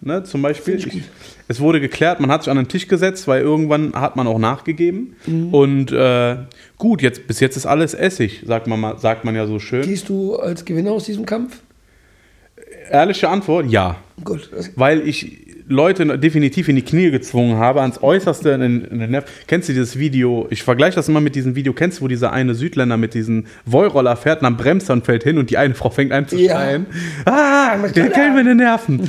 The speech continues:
Speaker 1: So war das am Ende. So,
Speaker 2: Ja.
Speaker 1: kennst du? Und ich war der Wollroller.
Speaker 2: <laughs>
Speaker 1: Das ist das Problem. Ich war der Wollroller. Äh, ich, das hat nichts mit Stolz darauf zu tun. Wie gesagt, man, es ist geklärt, es wird, die werden namentlich keiner mehr erwähnt. Ich hab gesagt, solange keine Anzeige mehr rankommt.
Speaker 2: Wer, wer nicht mehr?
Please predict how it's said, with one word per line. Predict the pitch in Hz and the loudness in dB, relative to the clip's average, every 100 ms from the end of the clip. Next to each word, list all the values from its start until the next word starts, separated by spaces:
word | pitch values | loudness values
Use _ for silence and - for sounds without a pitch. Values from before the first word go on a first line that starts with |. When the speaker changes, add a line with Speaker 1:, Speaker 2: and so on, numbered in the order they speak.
| 139 | 0
Speaker 1:
So | 170 190 | 2 4
war | 190 | 4
das | 175 | 4
am | 165 | 2
Ende. | 156 151 131 104 | 2 0 2 0
So, | - 135 156 - | -2 0 0 0
Speaker 2:
Ja. | 196 | 0
Speaker 1:
kennst | 180 165 | 0 2
du? | |
Und | 156 | 2
ich | 196 | 2
war | 180 | 2
der | 170 143 | 4 4
Wollroller. | 147 131 110 98 90 | 4 4 2 2 0
Speaker 2:
<laughs> | - | 2
Speaker 1:
Das | 277 - 240 214 | 2 4 4 4
ist | 226 233 | 4 4
das | 214 | 2
Problem. | 175 160 175 143 | 4 4 6 4
Ich | 160 | 2
war | 170 | 2
der | 156 143 | 4 4
Wollroller. | 147 139 117 113 151 - - - - - - | 6 4 4 2 0 -8 -12 -14 -18 -2 4
Äh, | 123 127 | 4 4
ich, | 131 - 127 117 | 2 -2 -8 0
das | 139 | 2
hat | 160 | 2
nichts | 202 - | 0 0
mit | 143 | 0
Stolz | - 139 202 | 2 2 2
darauf | 151 120 117 | 0 0 0
zu | 120 | -2
tun. | 113 - 120 | -4 -4 -4
Wie | 123 | -2
gesagt, | 131 135 | -2 0
man, | 117 | -2
es | 127 | -2
ist | 143 - | -6 -10
geklärt, | 107 131 147 | -2 0 0
es | 120 - 113 | -2 -8 -6
wird, | 117 117 | -6 -6
die | 113 | -2
werden | 117 117 | 0 0
namentlich | 113 120 117 113 104 - _ | 0 0 0 -4 -12 -14 _
keiner | - 120 113 | -2 0 0
mehr | 107 101 | -2 -2
erwähnt. | 101 123 180 | 0 -2 -2
Ich | 185 | -8
hab | - | -10
gesagt, | 104 107 | -4 -2
solange | 107 104 | -2 -2
keine | 101 95 | -2 -4
Anzeige | 101 120 123 | -4 -2 0
mehr | 123 | 0
rankommt. | 123 131 147 156 | 0 0 -2 -2
Speaker 2:
Wer, | 175 175 185 | 0 0 0
wer | 180 175 | -4 -4
nicht | 165 | -6
mehr? | 175 170 | -8 -10